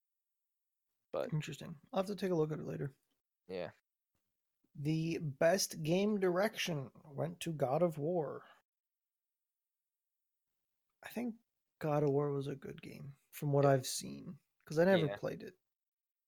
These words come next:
Speaker 2: I don't
Speaker 1: I think
Speaker 2: have
Speaker 1: they
Speaker 2: a
Speaker 1: all, A Way
Speaker 2: PlayStation.
Speaker 1: Out. No, I think A Way Out should have won it, actually.
Speaker 2: Really?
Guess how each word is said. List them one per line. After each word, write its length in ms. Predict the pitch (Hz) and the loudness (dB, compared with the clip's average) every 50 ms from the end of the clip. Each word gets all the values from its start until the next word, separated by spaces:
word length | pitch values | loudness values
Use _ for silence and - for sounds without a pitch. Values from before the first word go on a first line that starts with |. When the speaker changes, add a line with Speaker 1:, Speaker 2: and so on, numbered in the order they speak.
| _ _ _ _ _ _ _ _ _ _ _ _ _ _ _ | _ _ _ _ _ _ _ _ _ _ _ _ _ _ _
Speaker 2:
I 60 | 156 | -2
don't 160 | 143 151 151 | 0 0 2
Speaker 1:
I 40 | 147 | 2
think 120 | 151 151 | 4 4
Speaker 2:
have 120 | 143 139 - | 4 4 4
Speaker 1:
they 60 | 101 | 4
Speaker 2:
a 0 | |
Speaker 1:
all, 280 | 98 98 98 104 143 147 151 - | 2 2 2 0 -2 -4 -4 -4
A 80 | - 110 | -4 -2
Way 220 | 107 107 101 101 | 0 2 4 6
Speaker 2:
PlayStation. 20 | 98 | 6
Speaker 1:
Out. 300 | 98 101 101 104 - - | 6 6 4 2 0 0
No, 240 | 127 117 113 113 113 | 4 4 6 6 4
I 80 | 117 | 2
think 200 | - - 165 139 | 0 -2 -6 -6
A 60 | 113 | -2
Way 180 | 101 98 92 95 | 0 2 4 6
Out 160 | 92 90 - - | 6 4 4 -2
should 140 | - 104 | -6 -8
have 100 | 92 - | -6 -2
won 140 | - 98 85 92 | -2 -2 0 -2
it, 120 | 104 - _ _ _ _ _ _ _ _ _ _ _ | -6 -8 _ _ _ _ _ _ _ _ _ _ _
actually. 440 | 65 69 - - - 107 104 110 117 - _ _ _ _ _ _ _ _ _ _ _ _ _ _ _ _ | -12 -10 -10 -6 -4 -2 -2 -4 -6 -10 _ _ _ _ _ _ _ _ _ _ _ _ _ _ _ _
Speaker 2:
Really? 300 | 180 185 233 277 254 247 | -2 -2 0 0 0 -2